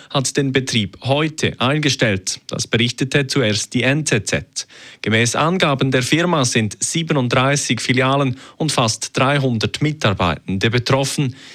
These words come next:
In der Schweiz betrieb Müller an siebzehn Standorten Reformhäuser. Vom Konkurs betroffen sind die Tochterfirmen Egli Bio,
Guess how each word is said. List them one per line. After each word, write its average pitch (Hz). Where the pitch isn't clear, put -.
In 92
der 107
Schweiz 139
betrieb 147
Müller 143
an 139
siebzehn 135
Standorten 127
Reformhäuser. 127
Vom 107
Konkurs 151
betroffen 160
sind 135
die 113
Tochterfirmen 101
Egli 143
Bio, 147